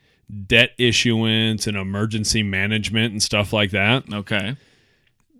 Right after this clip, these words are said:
Speaker 1: <laughs> Which was interesting, 'cause then you're trying to get people,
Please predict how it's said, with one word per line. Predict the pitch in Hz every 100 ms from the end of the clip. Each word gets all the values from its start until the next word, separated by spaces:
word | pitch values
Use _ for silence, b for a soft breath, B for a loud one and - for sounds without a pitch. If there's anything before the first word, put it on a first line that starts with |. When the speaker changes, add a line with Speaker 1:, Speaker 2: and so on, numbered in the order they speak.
| -
Speaker 1:
<laughs> | 143 - - - - _ -
Which | 127 143 - - b b b b b b _ _ - -
was | - 127 120 120
interesting, | 113 131 117 - 120 131
'cause | 110
then | 131 143
you're | 113
trying | 127 123 117
to |
get | 110 104
people, | 117 110 104